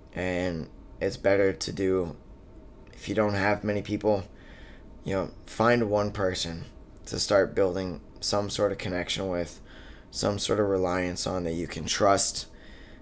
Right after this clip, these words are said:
and, you know, you can slowly start to build that relationship up. So my call to action to you guys is be the bigger person and just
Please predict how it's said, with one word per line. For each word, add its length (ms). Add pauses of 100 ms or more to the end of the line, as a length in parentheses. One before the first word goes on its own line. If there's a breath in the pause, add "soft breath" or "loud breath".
(120)
and, 540 (180)
you 120
know, 80
you 160
can 180
slowly 540
start 320
to 80
build 380
that 180
relationship 720
up. 240 (1160 loud breath)
So 420 (360)
my 160
call 240
to 80
action 400
to 80
you 100
guys 520 (1200)
is 460 (420)
be 160
the 140
bigger 260
person 580 (840 loud breath)
and 140
just 320